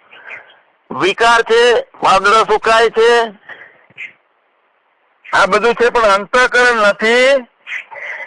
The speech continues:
એટલે એમને બહારનું અને બીજાપણાનું જ્ઞાન થતું નથી. પાંદડા સુકાય છે તો ઝાડને એ જ્ઞાન થતું નથી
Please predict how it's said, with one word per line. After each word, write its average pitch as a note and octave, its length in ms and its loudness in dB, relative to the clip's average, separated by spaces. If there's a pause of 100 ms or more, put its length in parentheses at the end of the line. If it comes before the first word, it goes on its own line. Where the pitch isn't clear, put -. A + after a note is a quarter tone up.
(140)
એટલે G#3 400 0
એમને G#3+ 260 0
બહારનું G#3 600 2
અને A3 160 0
બીજાપણાનું G3 840 0
જ્ઞાન F3+ 200 0
થતું D#3 340 -2
નથી. B2 300 -4 (1400)
પાંદડા G3 480 2
સુકાય G3+ 480 0
છે A3+ 260 2
તો A#3+ 180 0
ઝાડને F3 520 0
એ G#3+ 80 0
જ્ઞાન G#3 340 -2
થતું G#3 360 0
નથી A3+ 480 0